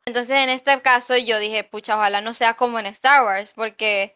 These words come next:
no quiero que traigan los villanos y que empiecen a, solo a ser villanos porque son malos y ya, no, tienen que tener sus intenciones bien puestas. Y en este caso, pues, ellos tenían eso, porque, eh, hubo un momento donde estos villanos ni siquiera atacaban a Peter,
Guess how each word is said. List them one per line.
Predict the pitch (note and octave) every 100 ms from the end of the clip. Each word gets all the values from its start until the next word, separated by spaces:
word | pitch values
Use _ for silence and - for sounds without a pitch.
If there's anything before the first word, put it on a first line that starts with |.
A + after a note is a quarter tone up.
| -
no | G#3+ A#3
quiero | B3+ B3+
que | C4
traigan | B3+ B3 A#3+ A#3+ B3+
los | B3
villanos | B3 B3 B3 C4 C#4+ -
y | -
que | A3+
empiecen | G#3+ G#3 A3+ A3+
a, | A3+ G#3+ G#3+ G3+
solo | G3+ A#3 A#3+
a | A3+ A3+
ser | A3+ G#3
villanos | A3+ A3+ A#3
porque | - - G#3
son | G3+ G3
malos | A3+ A#3 A3+
y | G3+
ya, | A3+ G#3+
no, | G#3+ F#3+
tienen | G#3+ G#3+
que | A#3
tener | A3+ G#3+
sus | A3 A#3
intenciones | A3+ G#3 - G3+ G3
bien | F#3+ F#3+
puestas. | A#3 A3 - - - _ _
Y | B3
en | A#3+
este | A#3 A#3+ B3
caso, | B3 B3 C#4 C#4
pues, | C#4 B3 A#3
ellos | A#3 A#3
tenían | A#3+ A3 G#3+
eso, | A3 D#4 A3
porque, | A3 - G#3 F#3 _ _ _
eh, | - G#3 -
hubo | C4+ C4+
un | D4+
momento | D4+ D4 D#4+
donde | D#4 C4+ A#3
estos | A#3 B3
villanos | C4 B3+
ni | D#4
siquiera | C#4 A3+ A#3
atacaban | A#3 A3 G#3+ G#3+
a | G3+
Peter, | B3 - F#3